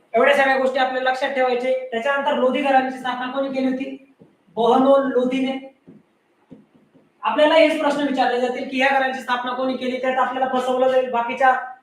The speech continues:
जे, जे, जेवढे घराणे घेतलेले त्याच्यातले जे पॉवरफुल रा-, अ, सुलतान असतील त्यांची नावं दिलेली जाईल आणि आपल्याला फसवलं जाईल. तर आपण ते पण बघून घेऊ की गुलाम घराण्यात कोण कोण होतं. इल्तुतमिश होता एक, बरोबर आहे.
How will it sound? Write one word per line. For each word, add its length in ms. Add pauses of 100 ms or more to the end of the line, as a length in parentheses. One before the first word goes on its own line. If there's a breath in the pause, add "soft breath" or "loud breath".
(300)
जे, 140
जे, 420
जेवढे 200
घराणे 300
घेतलेले 420
त्याच्यातले 380
जे 140
पॉवरफुल 500
रा-, 180
अ, 300
सुलतान 360
असतील 320
त्यांची 220
नावं 320
दिलेली 240
जाईल 220 (300)
आणि 140
आपल्याला 440
फसवलं 280
जाईल. 300
तर 240
आपण 300
ते 120
पण 120
बघून 280
घेऊ 120
की 400 (100)
गुलाम 240
घराण्यात 340
कोण 260
कोण 200
होतं. 220 (380)
इल्तुतमिश 500
होता 200
एक, 200 (3000)
बरोबर 280
आहे. 260